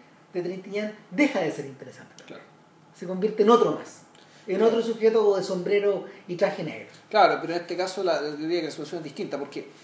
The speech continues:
Speaker 2: claro, esto ya tiene que ver con una decisión. Aquí lo que cambia es el contexto. El con-, es un contexto, puta, tan radical,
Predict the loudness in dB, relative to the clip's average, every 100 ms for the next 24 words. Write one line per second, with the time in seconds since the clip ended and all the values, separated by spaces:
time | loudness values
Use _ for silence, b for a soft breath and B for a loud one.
0 | B 0 2 2 -6 -10 -4 -2 0 0
1 | -2 -4 -4 -6 -6 -6 -4 -4 -6 -14
2 | -10 -4 -2 -2 0 0 0 -2 -2 -4
3 | -6 -8 -6 -6 -8 -10 -12 -10 -8 -8
4 | -10 -8 -10 -6 -6 -6 -16 -20 _ -20
5 | _ _ -12 -6 -4 -2 -2 0 2 2
6 | -2 -8